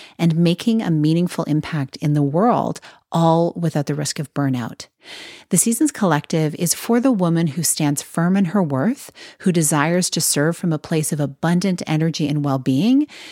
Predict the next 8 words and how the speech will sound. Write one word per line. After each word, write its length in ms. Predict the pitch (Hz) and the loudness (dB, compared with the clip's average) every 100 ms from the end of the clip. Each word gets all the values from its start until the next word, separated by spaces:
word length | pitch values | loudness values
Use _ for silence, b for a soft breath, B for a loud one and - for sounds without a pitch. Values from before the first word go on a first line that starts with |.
| B - | B 0
and 100 | 190 | 2
who 160 | 208 - | 2 2
understands 920 | 214 254 269 - 170 156 233 339 - | 2 2 2 0 2 2 2 0 0
that 140 | 185 | -2
her 120 | 160 180 | 0 0
impact 500 | 170 202 180 156 - | 0 2 0 -2 -2
is 120 | 160 | 0
magnified 800 | 151 147 165 170 - 131 - | 2 2 2 0 -2 -6 -6